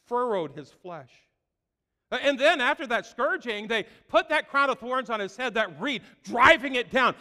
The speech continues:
mocking, kneeling, "Hail, King of the Jews," spitting upon him. They put that bag over his head, beating him time and time again. "If thou be the Christ,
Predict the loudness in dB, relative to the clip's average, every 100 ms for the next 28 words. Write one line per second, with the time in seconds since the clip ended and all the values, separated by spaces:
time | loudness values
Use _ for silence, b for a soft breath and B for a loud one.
0 | -8 0 8 10 10 6 -4 -4 0 2
1 | 2 B B 6 10 8 8 0 0 0
2 | -2 -4 -6 -12 -20 -20 -20 -16 -12 -10
3 | -10 -10 -12 -12 -12 -12 -18 -20 _ _
4 | _ _ _ _ _ _ _ _ _ _
5 | _ _ _ -16 -10 -8 -8 -8 -8 -8
6 | -8 -12 -10 -12 -12 -14 -14 -14 -18 -18
7 | -16 -16 -16 -18 -20 -20 _ _ -10 -8
8 | -8 -10 -14 -14 -12 -12 -14 -16 b -18
9 | -16 -6 -2 -2 -4 -10 -10 -4 -4 -4